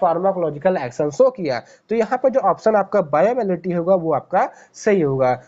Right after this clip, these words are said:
उसके बाद क्वेश्चन आता है the following does not take participate in second pass metabolism। तो उससे पहले फर्स्ट पास मेटाबॉलिज्म, सेकंड पास मेटाबॉलिज्म के बारे में हम समझ लेते हैं।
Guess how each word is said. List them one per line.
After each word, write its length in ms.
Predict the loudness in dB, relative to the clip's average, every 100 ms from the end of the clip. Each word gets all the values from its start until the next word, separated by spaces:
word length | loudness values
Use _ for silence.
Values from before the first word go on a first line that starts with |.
| _ -8
उसके 220 | -2 0
बाद 200 | 0 0
क्वेश्चन 280 | -2 -2 -2
आता 140 | 0
है 80 | 0
the 120 | -2 -2
following 460 | 0 2 2 0
does 220 | 0 -2 -2
not 340 | 2 2 0 -4
take 220 | -4 0
participate 720 | 0 0 -6 -12 -4 -2 -4
in 60 | -12
second 600 | -16 -6 -2 0 0 0
pass 240 | -2 -2 -2
metabolism। 680 | -2 0 2 2 2 0 -2 -16 -20 _
तो 80 | -6
उससे 320 | -4 -2 0 0
पहले 340 | 0 -2 -4 -6 -20 _ _ _ _ _ _
फर्स्ट 240 | -2 -2 0
पास 240 | 0 0 -2
मेटाबॉलिज्म, 600 | -2 0 0 0 -2 -4
सेकंड 340 | -4 -2 -2 0
पास 180 | 0 0
मेटाबॉलिज्म 520 | -4 0 0 0 -2 0
के 120 | 0
बारे 260 | 0 0 0
में 100 | -2
हम 120 | -2
समझ 220 | -2 0
लेते 240 | -2 -2
हैं। 100 | -2